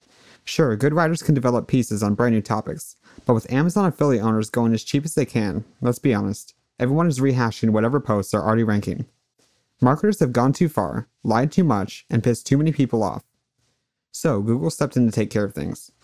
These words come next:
Although they say they're not penalizing sites that don't meet their new criteria, they are rewarding sites that are, which in a way is quite similar. The result?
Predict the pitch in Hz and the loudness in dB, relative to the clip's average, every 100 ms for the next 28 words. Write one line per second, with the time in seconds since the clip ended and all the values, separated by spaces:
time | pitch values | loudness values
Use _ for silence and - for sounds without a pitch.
0 | _ _ - - 123 143 202 208 160 127 | _ _ -6 2 4 4 2 2 2 4
1 | 123 117 - - 151 135 117 110 - 127 | 4 2 -2 0 2 2 2 0 0 -2
2 | 104 107 113 113 113 110 107 104 - 104 | 0 0 2 2 2 2 2 0 -2 -4
3 | - 139 92 - - _ - 123 95 151 | -2 0 0 -6 -12 _ -2 0 2 4
4 | 180 147 127 113 117 107 - 127 107 71 | 4 4 2 2 0 -2 -2 -2 -2 -4
5 | - _ 113 107 - - 120 113 107 95 | -10 _ -4 -4 -6 -8 -2 0 0 -4
6 | 101 - 110 - 113 90 - - _ _ | -6 -6 -8 -4 -4 -4 -8 -12 _ _
7 | _ _ _ _ _ _ - 113 110 120 | _ _ _ _ _ _ -2 0 0 -2
8 | 170 | -2